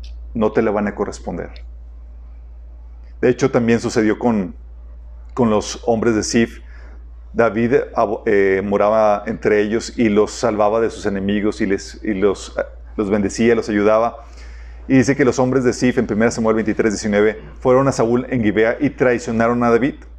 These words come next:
"Sabemos dónde está, dónde se esconde David", le dijeron. "Está en las fortalezas de, de Heroes, en la colina de Aquila, que está en la parte sur de Gis-, Gismón".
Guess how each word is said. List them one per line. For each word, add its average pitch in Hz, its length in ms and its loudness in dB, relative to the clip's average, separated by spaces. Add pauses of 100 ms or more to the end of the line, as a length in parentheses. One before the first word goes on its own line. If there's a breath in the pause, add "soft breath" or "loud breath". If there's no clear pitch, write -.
(420 soft breath)
"Sabemos 139 400 4
dónde 156 200 4
está, 156 220 2
dónde 135 260 2
se 131 60 -2
esconde 131 300 2
David", 117 240 4
le 113 100 2
dijeron. 95 280 0
"Está - 160 -4
en 117 80 2
las 123 100 0
fortalezas 110 480 0
de, 101 400 4
de 101 320 2
Heroes, 113 480 2 (320 loud breath)
en 117 80 2
la 117 100 2
colina 113 300 2
de 104 60 4
Aquila, 113 420 0
que - 60 -8
está 113 180 -2
en 110 80 2
la 104 120 -2
parte 110 220 0
sur 110 440 -4
de 104 160 0
Gis-, - 400 -6
Gismón". 90 480 -6